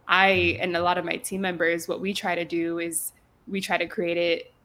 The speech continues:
create so that it's an equitable process. So if we see a vendor, which happened, we saw a vendor, which was one of my homies, which I was like, "Ah,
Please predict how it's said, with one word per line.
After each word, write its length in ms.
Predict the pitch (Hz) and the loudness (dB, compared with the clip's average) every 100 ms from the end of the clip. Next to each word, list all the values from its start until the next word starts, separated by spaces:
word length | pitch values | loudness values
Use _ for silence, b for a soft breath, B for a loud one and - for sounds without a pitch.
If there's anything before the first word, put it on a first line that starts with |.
| _ - | _ -16
create 400 | - 185 175 - | -8 -4 -4 -4
so 140 | 190 | -2
that 140 | 175 165 | -2 -2
it's 120 | 165 | -4
an 80 | 175 | -4
equitable 380 | 175 180 170 165 | -4 -2 -2 -4
process. 520 | 165 - - - - | -2 -4 -2 -6 -2
So 160 | - 180 | 0 0
if 80 | 185 | 0
we 140 | 196 | -2
see 180 | 190 208 | 2 2
a 60 | |
vendor, 380 | 180 180 175 165 | 2 2 2 0
which 140 | 170 - | 0 0
happened, 600 | 170 170 165 165 175 185 b b b _ - | 0 0 -2 -2 -4 -8 b b b _ 0
we 100 | 214 | 2
saw 260 | 214 190 | 6 6
a 40 | 185 | 6
vendor, 280 | 185 180 175 | 4 2 0
which 180 | 175 | -2
was 120 | 185 190 | -4 -2
one 80 | |
of 60 | 185 | 0
my 120 | 175 | 0
homies, 280 | 175 165 165 | 0 -2 -4
which 100 | 180 | -4
I 60 | - | -4
was 160 | 180 | -4
like, 300 | - - - - | -6 -8 -8 -4
"Ah, 240 | 233 - | -4 -4